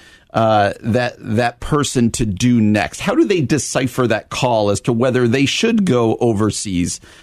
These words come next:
uh, and maybe whether God is calling them out of this country overseas?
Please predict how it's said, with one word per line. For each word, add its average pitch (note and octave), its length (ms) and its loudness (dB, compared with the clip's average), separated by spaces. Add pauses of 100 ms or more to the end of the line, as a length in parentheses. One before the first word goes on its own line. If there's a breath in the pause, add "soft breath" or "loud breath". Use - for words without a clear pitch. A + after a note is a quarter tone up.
(100)
uh, G2+ 400 2
and A#2 220 2
maybe B2+ 200 2
whether C3 280 2
God C3+ 280 0
is F3 220 -2
calling G#2+ 360 0
them G2+ 260 2
out G#2 160 2
of G2 140 -2
this G2 100 -2
country F#2 400 -2
overseas? F2 480 -4